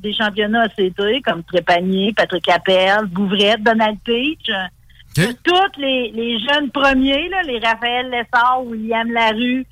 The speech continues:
Speaker 1: Alexandre Tardy, Jeff Côté. T'as ceux qui nous impressionnent, Mathieu Kingsbury. Puis tous les truands, là, des Danny Gariepi qui roulent trop vite,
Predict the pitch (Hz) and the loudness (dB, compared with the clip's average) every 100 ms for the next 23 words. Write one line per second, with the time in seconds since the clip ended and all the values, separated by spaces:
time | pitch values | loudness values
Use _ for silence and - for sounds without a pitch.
0 | - _ - 202 226 - 262 240 254 233 | -18 _ -6 -2 -2 2 2 2 2 0
1 | 202 277 262 214 262 269 285 262 262 269 | -2 -2 -2 -4 -6 -4 -2 0 0 2
2 | 262 269 - _ - 240 214 294 294 277 | 0 0 -10 _ -4 -2 0 -2 0 0
3 | 262 233 247 233 233 226 226 254 262 262 | 0 0 0 -2 -2 -4 0 0 2 0
4 | 233 - 269 226 254 247 214 247 240 240 | -2 -2 -2 0 0 2 2 2 4 2
5 | 254 262 _ _ - - 302 320 285 269 | 0 -4 _ _ -16 -4 -2 -2 -6 -8
6 | - 240 254 254 254 247 240 202 208 214 | -4 -2 2 2 2 0 -4 -4 -2 0
7 | 220 233 233 240 220 220 190 247 233 214 | 2 0 0 0 0 -4 -2 -4 -4 -4
8 | 196 233 226 220 233 208 226 233 | 0 0 0 2 2 2 0 0